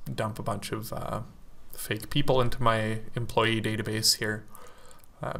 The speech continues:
just first name, last name, title, and something called a company I D, which we're gonna see in a bit, and then an is deleted flag. So the idea here that we would implement some sort of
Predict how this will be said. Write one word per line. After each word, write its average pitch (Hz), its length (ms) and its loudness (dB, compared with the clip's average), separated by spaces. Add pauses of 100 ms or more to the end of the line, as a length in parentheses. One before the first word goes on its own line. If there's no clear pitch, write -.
just - 160 -2
first 113 240 4
name, 104 160 0
last 101 260 0
name, 101 140 -4
title, 101 380 2
and 98 200 -2 (1080)
something 123 580 4 (140)
called 107 180 4
a - 20 -6
company 143 400 2
I 120 100 6
D, 117 220 0
which 110 220 -2
we're 113 60 -2
gonna 104 120 -4
see 117 200 0
in 104 60 0
a 98 40 -2
bit, 98 320 0
and 107 160 -6
then 95 380 -6
an 98 180 -6
is 110 220 -4
deleted 104 480 -2
flag. - 540 -2
So - 180 -2
the 127 120 0
idea 113 280 2
here 107 400 0
that 98 260 0 (400)
we 123 140 0
would 113 120 6
implement 110 440 2
some 107 180 2
sort 107 260 0
of 101 300 -10